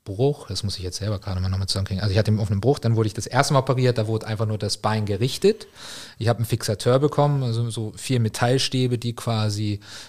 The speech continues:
ähm, durch <laughs> mein Bein in den Knochen gebohrt wurden, die den Bruch in eine, ähm, ja, stabilisieren sollten. Und dann hatte ich noch die Wunde, die,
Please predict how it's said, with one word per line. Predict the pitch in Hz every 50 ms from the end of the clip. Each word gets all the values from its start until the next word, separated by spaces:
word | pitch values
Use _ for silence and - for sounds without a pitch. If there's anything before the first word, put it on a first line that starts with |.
| - - -
ähm, | - 110 107 104 104 104 110 113 113 123 120 -
durch | - 117 113 117 120 92 - - - - - - 110 120
<laughs> | 131 117 113 -
mein | 127 120 117 110 113 110
Bein | 113 107 110 117 120 120 117
in | 104 113 113 110 107
den | 107 104 104
Knochen | - - 113 - 156 143
gebohrt | 135 127 117 135 127 135 131 -
wurden, | 127 135 135 131 131 127 117
die | 117 113 107
den | 113 107 107 107 101 104 101 107
Bruch | 113 113 110 - - -
in | 113 104 101 95 98 104 101 - _ _ _ _ _ _ _ _ -
eine, | 110 107 101 98 95 98 - -
ähm, | 107 101 98 92 90 87 90 87 _ _ _ _ _ -
ja, | 101 98 92
stabilisieren | - - 101 98 101 101 - 120 131 147
sollten. | 147 156 165 160 - 180 180 185 - - - - - - - - - -
Und | 107 110
dann | 110 104
hatte | 131 127 -
ich | 139 120 131
noch | 127 113
die | - - 120 113 104 98 98 104
Wunde, | 117 131 147 156 165 165 160 156 131
die, | - 127 123 123 123 120 117